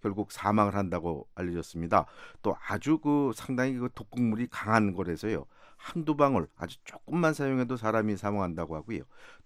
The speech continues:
그렇기 때문에 브이엑스는 주로 전쟁이 났을 적에 이 화학 무기로 사용한다고 전문가들은 말하고 있는데요. 북한도 이 브이엑스 독가스를 갖고 있는 것으로 전문가들은 보고 있습니다. 한국 군 당국에 따르면요.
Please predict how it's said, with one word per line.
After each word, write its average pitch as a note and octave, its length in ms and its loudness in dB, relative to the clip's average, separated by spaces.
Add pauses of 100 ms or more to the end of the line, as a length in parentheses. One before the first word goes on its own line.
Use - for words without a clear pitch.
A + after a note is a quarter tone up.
(140)
그렇기 B2 280 -2
때문에 B2+ 320 0
브이엑스는 C3+ 540 -2
주로 B2 360 -2
전쟁이 B2 500 4
났을 D3 320 -2
적에 B2+ 260 -4
이 G#2 140 0
화학 F3+ 380 -4
무기로 C#3 380 0
사용한다고 G#2 1200 -2
전문가들은 F#2 680 -2
말하고 D#2+ 340 -4
있는데요. D#2+ 420 -6 (140)
북한도 C#3+ 540 -2
이 F#3+ 120 -4
브이엑스 D3 460 0
독가스를 B2+ 460 0
갖고 - 320 -4
있는 A#2+ 160 2
것으로 G#2 360 0
전문가들은 F#2 720 -2 (140)
보고 F#2 200 -4
있습니다. E2+ 460 0 (280)
한국 A#2+ 440 2
군 C3+ 180 0
당국에 G#2+ 320 0
따르면요. F#2 580 -2